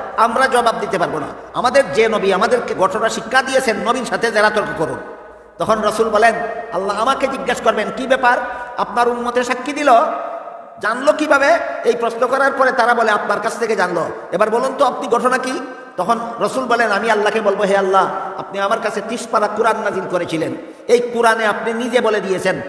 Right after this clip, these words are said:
নূহ নবী দাওয়াত দিয়েছেন, বেঈমানেরা কবুল করেনি। আমি আপনার, আমায়, আপনার কোরআনে পাইয়া আমার উম্মতকে শিক্ষা দিছি, আমার উম্মতে আমার শিক্ষা পাইয়া সাক্ষী দিছে। কাজে আপনার কোরআন যদি সত্য হয়, তাহলে আমার শিক্ষা দেওয়া সত্য,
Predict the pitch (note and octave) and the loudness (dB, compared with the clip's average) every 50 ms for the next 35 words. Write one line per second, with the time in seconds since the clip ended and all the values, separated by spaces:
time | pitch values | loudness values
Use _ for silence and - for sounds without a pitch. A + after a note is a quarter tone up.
0 | - - - D#3+ G#3+ A3+ C4+ C#4 C4+ C4 C4 A#3+ G3+ A3 G#3+ G#3 - - F#3+ F#3+ | -12 -12 -8 -4 -2 0 2 2 2 0 0 2 2 4 4 2 0 -2 -2 -2
1 | F#3 E3 F#3+ F#3 F3 D#3+ C3 E3+ A#3+ A#3 A#3 A3+ G#3+ G3 F#3+ A3 - A#3 A#3 A3 | -2 -2 -2 -2 -4 -2 -2 0 0 0 0 0 0 2 0 0 2 0 0 0
2 | G#3+ - - F#3+ F#3 F#3 D#3+ C#3 A#2+ - - - - - G3+ B3 C4+ C4 C4 - | 0 0 0 0 0 -2 -4 -6 -8 -10 -12 -8 -4 -4 -2 0 0 -2 0 -2
3 | C#4+ C4+ - - - - F3+ G#3 C4 C4+ B3 - A3 A3 - - C4 C#4 C#4 - | -4 -4 -4 -6 -6 -2 0 2 2 4 4 4 2 0 2 2 0 0 0 0
4 | - A#3+ B3 A#3 A#3 A#3+ A#3 C4 C4 C4 C4+ A#3+ A3+ A3+ A3 A3 G#3+ G3+ G3 G#3 | 0 2 2 2 2 0 0 0 2 2 4 4 4 4 4 2 2 0 -2 -2
5 | - A3 G3+ G#3+ G#3+ - - A#3+ B3 C#4 B3 C4+ C#4+ F4 - - - - - - | -2 -2 -4 -4 -4 -4 -2 -2 0 0 0 -2 -2 -2 -4 -6 -10 -12 -8 -4
6 | F3 G3 B3 C4 B3 - - B3+ C4 B3+ B3+ A#3+ A3+ A3+ G3+ G3 G#3 A#3 A3+ A3+ | 0 2 4 2 2 2 0 -4 -4 -2 -4 -2 0 0 -2 0 0 -2 -2 -2
7 | A#3+ A#3 - - C4 B3+ B3 B3 B3 A#3 G#3+ - A3 - A#3 A3 G3+ G#3 - F3 | -4 -6 -4 -2 -2 0 0 2 2 2 0 0 -4 -4 -4 -6 -4 -4 -4 -4
8 | - - - - - - - F#3+ F#3 A3+ A3+ A3 A3+ A#3 A#3 A#3+ - A#3+ A#3 A#3 | -4 -6 -8 -12 -10 -8 -6 -4 0 2 0 0 2 2 0 0 0 0 0 2
9 | B3 B3 A#3+ A#3 C#4+ C#4+ D4 - - A#3 A3+ - - F#3+ E3+ G#3 A#3+ C#4+ - - | 2 2 0 -2 -4 -4 -4 -4 -4 -6 -6 -4 -2 0 2 4 4 2 0 -2
10 | - - - - F#3+ A3 G#3 F#3+ G3 G#3+ G#3 - B3+ G#3+ - - A#3 A3+ B3 B3 | -6 -6 -4 0 2 2 2 2 0 -2 -2 -2 -4 -6 -4 0 0 2 2 2
11 | A#3+ - A3+ A3 - - G#3+ G#3+ C4+ - - D3+ | 2 2 2 -2 0 2 4 4 4 2 0 -4